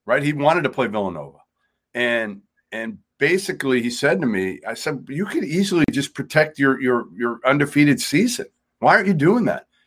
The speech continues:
He's like, "I don't know. Like, this is for the kids. Like, they wanna play people. Why am I not gonna play people?" If, if they had told them, "We don't wanna play these guys and we wanna protect our undefeated season," it, it would be different. But Mark Few's like, "Who cares?"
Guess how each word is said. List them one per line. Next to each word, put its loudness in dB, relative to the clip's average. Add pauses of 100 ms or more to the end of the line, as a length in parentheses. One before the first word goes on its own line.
(160)
He's -4
like, 0
"I -8
don't -2
know. 2
Like, 0
this -4
is -8
for 4
the 2
kids. 6
Like, 4 (180)
they 6
wanna 6
play 4
people. -2 (220)
Why 4
am 4
I 6
not 2
gonna 0
play 4
people?" -2
If, -6 (260)
if -6
they 6
had 6
told 6
them, 2
"We -2
don't 6
wanna 4
play 0 (100)
these -8
guys 2 (240)
and -6
we -2
wanna 2
protect -4
our 2
undefeated -6
season," -8 (880)
it, -8
it -2
would -2
be -6
different. 0
But -2
Mark 4
Few's -8
like, -4 (240)
"Who -10
cares?" -4